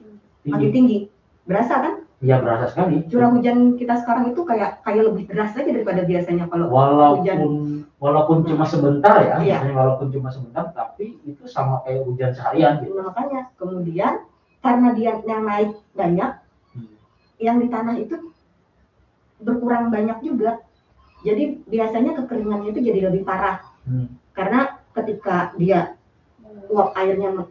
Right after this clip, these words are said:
Speaker 2: naik lebih banyak, suhunya lebih tinggi kan?
Speaker 1: Lebih tinggi.
Speaker 2: Keringnya tuh lebih, lebih kering daripada biasanya.
Speaker 1: Oh.
Speaker 2: Kalau kekeringan dampaknya apa? Krisis pangan, kebakaran hutan,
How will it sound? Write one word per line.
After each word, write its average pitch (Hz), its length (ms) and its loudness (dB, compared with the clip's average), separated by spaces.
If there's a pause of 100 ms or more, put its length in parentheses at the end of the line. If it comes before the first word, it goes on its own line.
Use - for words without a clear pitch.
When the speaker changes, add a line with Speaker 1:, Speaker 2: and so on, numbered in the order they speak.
Speaker 2:
naik 180 260 -2
lebih 180 160 -2
banyak, 165 300 -2
suhunya 220 340 4
lebih 202 240 -4
tinggi 247 240 6
kan? - 160 2
Speaker 1:
Lebih - 160 -2
tinggi. 101 260 -2 (540)
Speaker 2:
Keringnya 247 420 8
tuh 349 160 4
lebih, 233 240 2
lebih 220 240 0
kering 285 240 4
daripada 214 320 0
biasanya. 202 560 -2 (300)
Speaker 1:
Oh. - 100 -18
Speaker 2:
Kalau - 240 -2
kekeringan 247 320 4
dampaknya 262 380 0 (100)
apa? 175 140 -4 (320)
Krisis 170 420 -4
pangan, 202 880 0
kebakaran 170 560 -4
hutan, 180 480 -4